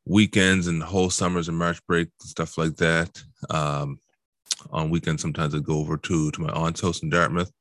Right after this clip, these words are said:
So people ask me where I'm from, I, I s-, usually say, like, Halifax, Dartmouth, and Truro. And then, like, later in life, I lived in Dartmouth, um, as well. And I guess I, I don't really have any memory of it, but when I was first born, I, I actually lived in Dartmouth.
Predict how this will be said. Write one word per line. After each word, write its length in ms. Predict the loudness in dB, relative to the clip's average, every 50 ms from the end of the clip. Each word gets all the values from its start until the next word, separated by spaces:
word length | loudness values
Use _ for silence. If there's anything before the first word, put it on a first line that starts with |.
| _ _ -20 -20 -20 -20 -20 -20 -20 -20 _ _ -2
So 140 | 0 2 2
people 200 | 4 4 6 4
ask 140 | 4 4
me 80 | 4 4
where 100 | 4 4
I'm 80 | 2 0
from, 360 | -2 0 0 2 2 2 2
I, 100 | 2 2
I 140 | 2 0 -2
s-, 260 | -2 -4 -6 -6 -6 -6 -4
usually 220 | -4 -4 -4 -4 -4
say, 120 | 0 0
like, 180 | 0 0 0 0
Halifax, 500 | 0 0 0 0 2 2 2 2 2 0
Dartmouth, 380 | 0 2 2 2 0 -4 -6 -6 -2
and 240 | -2 0 0 -2 -4
Truro. 500 | -6 -2 0 2 2 2 0 -2 -4 -10 _ _ -16
And 80 | -12 -10
then, 140 | -8 -6 -6
like, 140 | -8 -6 -2
later 300 | 0 0 0 2 2 0
in 80 | 0 0
life, 280 | 0 -2 -2 -4 -4
I 220 | -2 -2 0 -2 -2 -4 -10 _ _ _ _ 2
lived 200 | 2 2 2 2
in 120 | 0 0
Dartmouth, 480 | 2 2 2 2 0 -2 -4 -6 -8 -14 -20 -16 -14 -10
um, 360 | -10 -8 -8 -8 -10 -12 -12 -12
as 160 | -12 -10 -6
well. 280 | -4 -4 -4 -4 -4 -6
And 120 | -8 -10 -14 _ _ _ _ 0
I 100 | 2 4
guess 180 | 6 6 6 6
I, 440 | 6 6 8 6 6 4 4 2 -2 -6 -2 2
I 80 | 2
don't 200 | 4 4 2 2
really 200 | 4 4 4 4
have 160 | 4 4 2 2
any 100 | 2 0
memory 400 | 0 0 0 0 0 2 2 2
of 80 | 0
it, 100 | 0 -2
but 160 | -4 -4 -6 -6 _ _ _ _ -20 -12 -6
when 140 | -2 0 0
I 20 |
was 100 | 0 0
first 300 | 0 0 0 0 0 0
born, 260 | -2 0 0 0 0 0
I, 180 | 2 2 0 0
I 240 | 0 0 0 2 2
actually 260 | 2 0 -2 -2 0
lived 200 | 0 0 -2 -2
in 100 | -2 0
Dartmouth. 420 | 0 0 0 0 -4 -6 -10 -12